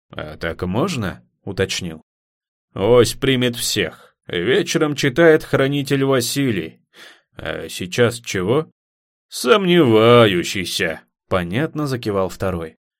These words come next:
«Войди и убедись, малая ось в храме». Каюсь, испытал лёгкие сомнения. Остался в полутёмном зале наедине с гипотетической малой осью. Ну, такое себе.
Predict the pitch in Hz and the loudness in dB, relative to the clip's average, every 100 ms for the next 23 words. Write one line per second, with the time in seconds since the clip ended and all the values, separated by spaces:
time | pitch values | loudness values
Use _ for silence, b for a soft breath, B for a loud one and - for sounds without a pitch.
0 | _ - 80 107 147 175 247 233 170 160 | _ -10 -2 0 0 -2 -2 4 4 4
1 | 202 185 254 101 - - _ - 80 87 | 0 -2 -2 -4 -8 -16 _ -20 -8 -2
2 | 120 135 135 135 - 98 110 117 - - | 2 4 4 2 0 0 -2 -2 -6 -4
3 | 101 85 82 92 90 - _ _ _ _ | -2 0 0 -2 -6 -8 _ _ _ _
4 | _ _ _ - 120 123 131 139 - - | _ _ _ 0 2 2 0 -8 -12 -16
5 | - 92 - 95 92 117 156 120 117 117 | -14 -12 -8 -6 -2 -2 -2 -2 -4 -4
6 | 127 120 135 120 98 90 87 85 85 _ | -4 -4 -4 -4 -4 -4 -6 -8 -14 _
7 | - 104 - 160 165 - 123 - 127 120 | -10 -8 -2 0 0 0 -6 -6 -6 -4
8 | 147 147 123 101 92 135 139 104 98 90 | -4 -2 -4 -4 0 0 0 -2 -4 -4
9 | 95 127 139 120 143 156 - 185 175 160 | -6 -4 -4 -6 -8 -8 -8 -6 -4 -4
10 | - 151 131 107 131 127 113 117 117 170 | -4 -4 -2 -2 -2 0 -2 -2 -2 -2
11 | 180 104 92 - _ _ _ _ - - | -4 -6 -8 -8 _ _ _ _ -14 -10
12 | - - - 170 175 92 90 85 80 90 | -8 -8 -6 -6 -6 -6 -4 -4 -6 -8
13 | 87 87 82 | -8 -8 -10